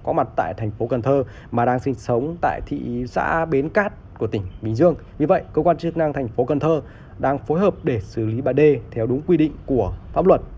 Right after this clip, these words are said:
Vâng, như vậy thì chúng ta đã được rõ ràng về cái việc là, ờ, một cái dòng comment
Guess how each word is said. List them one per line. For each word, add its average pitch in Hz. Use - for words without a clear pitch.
Vâng, 156
như 160
vậy -
thì 120
chúng 151
ta 156
đã 135
được 185
rõ 175
ràng 170
về 117
cái 123
việc 143
là, 107
ờ, 113
một 123
cái 117
dòng 127
comment 127